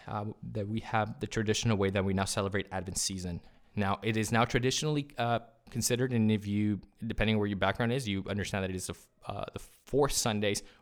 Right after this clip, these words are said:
prior to Christmas. And that is the, uh, the standard length of Advent season,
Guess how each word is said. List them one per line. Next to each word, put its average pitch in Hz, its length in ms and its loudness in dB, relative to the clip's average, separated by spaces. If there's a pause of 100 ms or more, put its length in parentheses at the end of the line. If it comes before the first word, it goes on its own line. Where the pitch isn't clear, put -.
prior 98 500 0 (280)
to 101 100 -6
Christmas. - 560 -8 (380)
And 98 60 0
that 104 100 0
is 123 120 -4
the, 113 220 -6
uh, 95 220 -8
the 98 100 -8
standard 98 460 -2
length 90 240 -6
of 87 140 -12
Advent - 280 -16
season, - 380 -8